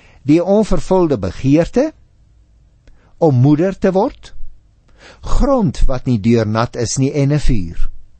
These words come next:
Met ander woorde, luisteraar, hier het ons nou 'n lysie van vier onversadigbare dinge. Hy sê dit na aanleiding van sy inleiding, toe hy gesê het, "Kyk,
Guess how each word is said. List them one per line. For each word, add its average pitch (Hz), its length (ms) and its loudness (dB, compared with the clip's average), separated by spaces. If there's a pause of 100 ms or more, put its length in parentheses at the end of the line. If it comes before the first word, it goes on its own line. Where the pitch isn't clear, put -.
(440)
Met 165 200 -2
ander 277 300 -4
woorde, 95 360 -6
luisteraar, 92 640 -10 (680)
hier 170 320 0
het 311 200 -6
ons 135 300 -2
nou 110 260 -6
'n 101 140 -10
lysie 110 520 -8 (500)
van 131 380 -4
vier 139 800 -4 (640)
onversadigbare 170 1700 -4
dinge. 92 300 -10 (760)
Hy 170 180 0
sê 302 440 0
dit 190 240 -2
na 131 180 -4
aanleiding 135 760 -4
van 170 340 -6
sy 175 260 -4
inleiding, 107 680 -4
toe 147 120 0
hy 135 100 0
gesê 131 300 -6
het, 117 120 -6
"Kyk, - 320 -8